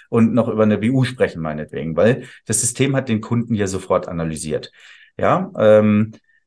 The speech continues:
das sieht er in, in, in Rot, Gelb, Grün, ne? Rot, hast du nicht, brauchst du aber, oder hast du, brauchst du nicht. Gelb, hey, hier können wir was ändern. Und Grün, hey, da, da ist alles super, ja, äh, wenn er dort einen Vertrag hat und der ist gut.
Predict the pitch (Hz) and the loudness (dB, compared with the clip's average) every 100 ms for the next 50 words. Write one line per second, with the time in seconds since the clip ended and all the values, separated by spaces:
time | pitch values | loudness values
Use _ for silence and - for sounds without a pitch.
0 | _ - 117 139 160 170 156 127 117 110 | _ -4 -2 0 4 6 6 2 0 0
1 | 113 107 104 104 117 - 104 95 101 165 | 0 0 0 -2 -4 2 0 2 -2 0
2 | 180 127 165 90 143 143 127 131 - 131 | 0 2 2 0 -2 -4 -4 -4 -2 -2
3 | 131 127 - - 110 143 - 147 147 160 | -2 -4 -8 -2 -2 -2 -2 0 2 2
4 | 160 151 110 110 104 110 120 - 120 113 | 2 2 2 2 0 -2 -4 -2 -4 -2
5 | 95 117 - 170 196 208 - _ _ _ | 0 0 -2 -4 -4 -6 -10 _ _ _
6 | _ - 117 139 - 127 123 120 117 113 | _ 2 2 2 0 0 2 0 0 0
7 | 104 98 110 131 139 123 107 107 117 113 | 0 0 0 0 0 0 -2 0 0 0
8 | 107 104 101 101 98 92 92 92 90 82 | -2 -2 -2 -2 -2 -4 -6 -6 -8 -8
9 | 78 - - 90 139 147 - - _ 90 | -10 -10 -8 -4 -4 -6 -20 -20 _ 0
10 | 87 85 87 85 80 80 78 78 78 - | 2 2 0 0 0 0 0 -4 -8 -4
11 | 78 - 80 76 73 73 - - - | -4 -4 -10 -8 -6 -6 -10 -16 -20